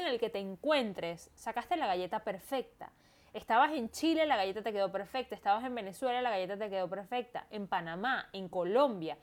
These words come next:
en España, en todas partes del mundo. Decíamos, "Wow". O sea, qué emoción saber que lo que tú estás dando es un contenido que realmente vale la pena.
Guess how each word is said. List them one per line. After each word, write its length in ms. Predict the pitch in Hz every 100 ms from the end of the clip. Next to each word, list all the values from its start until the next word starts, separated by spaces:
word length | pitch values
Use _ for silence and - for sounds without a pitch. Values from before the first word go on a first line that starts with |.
| _ -
en 140 | 220
España, 720 | 208 - - 269 254 185 151 - - - _
en 200 | - 233
todas 240 | 247 339 -
partes 340 | 240 240 277
del 140 | 277 240
mundo. 460 | 330 247 160 - 196
Decíamos, 640 | 208 247 277 285 269 - _ _
"Wow". 480 | 196 196 277 254 147
O 480 | - _ _ _ -
sea, 160 | 269 -
qué 160 | 240
emoción 640 | 277 330 330 - 339 233 240
saber 380 | 214 202 262
que 80 | 294
lo 120 | 247
que 120 | 196 180
tú 280 | - 294 320
estás 320 | 320 302 285
dando 480 | 302 233 175 180 -
es 120 | 202
un 140 | 262 269
contenido 560 | 247 240 233 254 233
que 140 | 208 190
realmente 720 | 196 220 302 294 190 185 196
vale 220 | 208 226
la 160 | 269 269
pena. 400 | 185 160 151